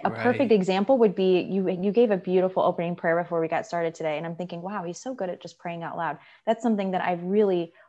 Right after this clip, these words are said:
Speaker 1: only recently started to become comfortable doing because everything's recited for us. If I need to
Speaker 2: Right.
Speaker 1: pray, I can pray the rosary. I can pray a prayer card. I could pray a devotional.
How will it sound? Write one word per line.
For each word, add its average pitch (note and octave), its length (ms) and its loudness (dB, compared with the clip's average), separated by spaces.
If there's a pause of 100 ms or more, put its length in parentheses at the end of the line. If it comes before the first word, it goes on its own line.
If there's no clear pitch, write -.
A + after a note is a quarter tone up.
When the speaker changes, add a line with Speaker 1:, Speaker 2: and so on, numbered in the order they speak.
(180)
Speaker 1:
only G#3 300 4
recently G3+ 800 2
started F#3+ 320 2
to F3+ 60 -10
become F3+ 300 -2
comfortable F3 460 -4
doing F3+ 320 0
because F#3 380 -2 (300)
everything's C#4 480 0
recited D4+ 420 0
for G3 240 2
us. E3+ 380 -2 (320)
If G#3+ 80 -2
I B3+ 100 6
need C#4 80 4
to C4+ 60 4
Speaker 2:
Right. C4 100 -6
Speaker 1:
pray, C#4+ 200 4
I C4 100 6
can C4 180 0
pray A3 180 2
the G#3 80 0
rosary. A3 500 2
I A3+ 120 4
can C4 180 0
pray G3 300 0
a - 80 -2
prayer C#4 280 -2
card. B3 240 -2
I G#3 80 0
could B3+ 160 -6
pray F#3 180 -2
a - 20 -4
devotional. F#3+ 760 -4